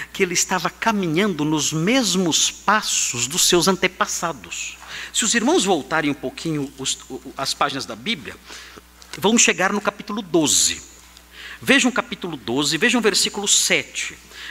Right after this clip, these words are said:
Versículo sete fala assim, doze, sete, doze, sete.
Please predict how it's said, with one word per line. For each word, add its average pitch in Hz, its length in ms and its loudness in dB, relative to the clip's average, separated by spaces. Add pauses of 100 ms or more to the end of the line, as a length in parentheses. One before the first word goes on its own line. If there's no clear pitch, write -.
Versículo 180 420 2
sete 185 300 2
fala 175 180 0
assim, 110 380 2 (840)
doze, 160 460 0
sete, - 640 -2 (140)
doze, 165 440 0
sete. - 500 -2